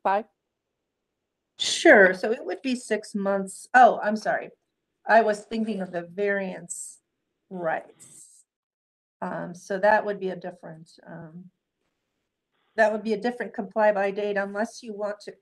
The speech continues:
Speaker 2: it to coincide with that date, um, which of course would be six months from Monday, um, sometime in April. Um,
Speaker 1: Right.
Speaker 2: so, uh, you know, the board could make it a month after, you know, May, you know, make it May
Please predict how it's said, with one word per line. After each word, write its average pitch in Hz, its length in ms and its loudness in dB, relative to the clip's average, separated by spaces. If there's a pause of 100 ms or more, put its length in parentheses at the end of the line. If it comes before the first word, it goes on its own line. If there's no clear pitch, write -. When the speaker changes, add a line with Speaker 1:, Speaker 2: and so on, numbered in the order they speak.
(120)
Speaker 2:
it 196 200 -8
to 202 100 -12
coincide 196 840 -2
with 185 200 -10
that - 260 -8
date, 156 360 -12 (920)
um, - 400 -12 (360)
which 190 340 -8
of 196 100 -14
course 185 340 -8
would 185 240 -8
be 185 220 -8
six 190 460 -12
months 180 420 -6
from 165 300 -6
Monday, 175 760 -6 (540)
um, 165 340 0
sometime 185 420 -4
in 196 140 -6
April. - 640 -10 (1160)
Um, 190 100 0
Speaker 1:
Right. 185 200 2
Speaker 2:
so, - 560 -4
uh, 214 160 4
you 202 140 2
know, 202 160 2
the 190 100 -2
board 185 300 0
could 180 160 -4
make 175 260 -6
it 165 180 0
a 165 120 0
month 160 260 -2
after, 185 340 2
you 180 120 -4
know, 160 100 -8
May, 165 240 -6
you 160 320 -8
know, 147 80 -12
make 156 200 -16
it 143 100 -12
May 165 240 -14